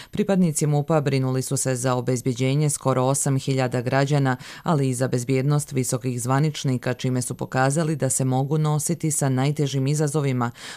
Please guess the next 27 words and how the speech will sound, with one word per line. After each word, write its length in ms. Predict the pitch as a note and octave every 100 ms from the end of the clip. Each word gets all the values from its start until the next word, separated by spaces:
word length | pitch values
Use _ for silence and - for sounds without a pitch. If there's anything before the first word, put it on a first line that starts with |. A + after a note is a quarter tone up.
| -
poručio 500 | G#3 E3 D3+ D#3 C3
je 240 | B2+ B2+
resorni 420 | C3 B2+ C#3 C3
ministar 580 | C3 C#3+ D3 - E3+ D3+
Dragan 420 | C#3+ B2 A#2 B2
Lukač. 440 | B2 - C3 - - - - -
Organizaciju 920 | - F#3 E3+ C#3+ C3 C3 A#2+ - C3 B2+
ceremonije 680 | - C3 C3 C3 C3+ C3+
otvaranja 580 | C3 - C3+ C#3 C#3 C3+
Ferhadije 760 | C#3 C3+ - C3 C3+ D3+ C#3
i 60 | B2+
bezbjednost 680 | B2+ A#2 C3 B2 C3 C3 -
pohvalili 600 | B2+ - C#3+ C3 C3+ B2+
su 240 | - C3+
i 100 | -
drugi 340 | C3+ C3+ C#3+ C3
zvaničnici 800 | A#2 A#2+ B2 A#2 C3+ B2+ - C#3
u 80 | -
B 120 | B2+
I 160 | A#2+ -
H, 300 | - C#3+ B2 - - -
čime 260 | - F#3 C#3+
je 60 | B2
Banja 240 | A#2+ A#2+
Luka 380 | C3 D3+ - F3+
poslala 520 | F#3 B2+ - B2+ -
poruku 580 | - C#3 E3 D3+ E3+